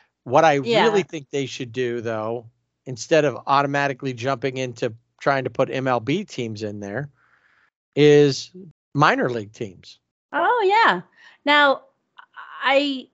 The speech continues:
Speaker 2: am not sure about a Parisian baseball team because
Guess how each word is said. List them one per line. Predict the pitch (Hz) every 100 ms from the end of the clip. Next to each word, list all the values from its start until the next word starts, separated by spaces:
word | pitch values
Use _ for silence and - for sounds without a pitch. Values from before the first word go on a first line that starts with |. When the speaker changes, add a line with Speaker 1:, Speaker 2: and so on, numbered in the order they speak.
| -
Speaker 2:
am | 254 277
not | 359 494 -
sure | - 320 294
about | 220 208
a | 196
Parisian | - 214 202 226 233 220 196 185
baseball | 170 165 - - -
team | - - - - _ _ _ _ _ _
because | 220 220 - 233 208 202 190 190 185